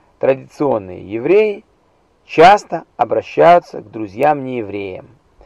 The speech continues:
Хасидей умот аолам, праведникам народов мира. Зоар, главный текст еврейского мистицизма, заявляет, что все неевреи, которые не ненавидят евреев и относятся к ним приязнью,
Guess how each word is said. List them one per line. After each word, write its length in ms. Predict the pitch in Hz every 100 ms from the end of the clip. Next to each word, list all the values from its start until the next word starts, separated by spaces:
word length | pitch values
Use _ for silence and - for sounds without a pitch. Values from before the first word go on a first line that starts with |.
| _ _
Хасидей 480 | - - 139 127 113
умот 340 | 113 107 95
аолам, 500 | - 123 165 214 185 _
праведникам 600 | 139 120 98 92 - 101
народов 440 | 104 120 156 170 196
мира. 340 | 185 117 - _ _ _ _
Зоар, 560 | 92 110 185 175 95 87
главный 420 | 92 98 95 101
текст 340 | - 95 _
еврейского 480 | 110 113 104 _ -
мистицизма, 680 | - 107 170 - 254 208 139
заявляет, 500 | 156 175 113 101 - _ _ _ _
что 140 | 110
все 180 | - 135
неевреи, 480 | 131 131 139 117 101
которые 400 | 101 110 107 110
не 180 | 123
ненавидят 680 | 135 143 160 156 120 - _
евреев 380 | 107 107 101 -
и 80 | -
относятся 500 | 117 135 120 _ _
к 80 | _
ним 160 | 104
приязнью, 680 | 98 107 147 208 202 190 185